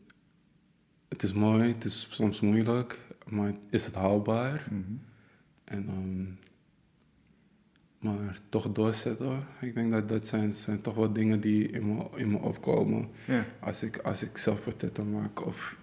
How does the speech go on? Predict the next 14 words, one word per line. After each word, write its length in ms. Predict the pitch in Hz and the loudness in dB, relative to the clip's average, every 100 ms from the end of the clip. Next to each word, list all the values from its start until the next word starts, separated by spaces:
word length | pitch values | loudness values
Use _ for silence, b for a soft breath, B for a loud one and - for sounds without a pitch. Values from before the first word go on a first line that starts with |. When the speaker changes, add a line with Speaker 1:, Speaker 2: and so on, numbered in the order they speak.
| - | -2
Speaker 1:
ieder 240 | 113 107 | 0 0
ander 360 | - 107 107 101 | 2 2 2 0
werk, 400 | 104 107 107 - - | -2 -2 -4 -8 -8
denk 340 | - 120 107 | -6 -4 -4
ik 240 | 117 - | -4 -4
dat, 100 | - - - | -6 -6 -6
dat, 200 | - 107 - - | -6 -6 -12 -10
dat, 240 | 190 110 | -4 -2
dat 160 | - 110 - - | 0 0 -2 -2
toch 160 | 110 | 0
wel 140 | 113 107 | 2 0
vragen 460 | - 107 104 110 | 0 0 2 0
zijn 260 | - 107 104 | -2 0 4
die, 340 | 104 104 104 | 4 4 2